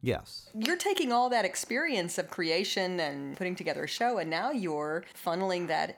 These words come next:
Speaker 2: energy into some new projects having to do with music, which is something I didn't even know you did until fairly recently.
Speaker 1: Yeah, it, it's my new passion right now. I've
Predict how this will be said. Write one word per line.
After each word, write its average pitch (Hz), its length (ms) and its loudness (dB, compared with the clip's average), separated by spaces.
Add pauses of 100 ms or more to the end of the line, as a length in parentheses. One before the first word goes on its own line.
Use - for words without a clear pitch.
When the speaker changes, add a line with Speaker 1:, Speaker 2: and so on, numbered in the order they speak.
Speaker 2:
energy 175 540 0
into 165 640 -6
some 156 260 -4
new 196 160 0
projects 151 720 0
having 156 300 -2
to 175 100 -8
do 143 140 -6
with 139 180 -6
music, 180 540 -2
which 202 200 2
is 214 120 -2
something 240 340 0
I 254 100 2
didn't 302 140 0
even 226 160 0
know 208 120 0
you 190 280 -4
did 240 240 4
until 156 560 -2
fairly 175 320 2
recently. - 680 -6
Speaker 1:
Yeah, 254 440 8
it, 190 280 2
it's 196 440 2
my 165 180 4
new 175 140 2
passion 127 600 4
right 98 400 -6
now. 92 540 -6
I've 120 240 -4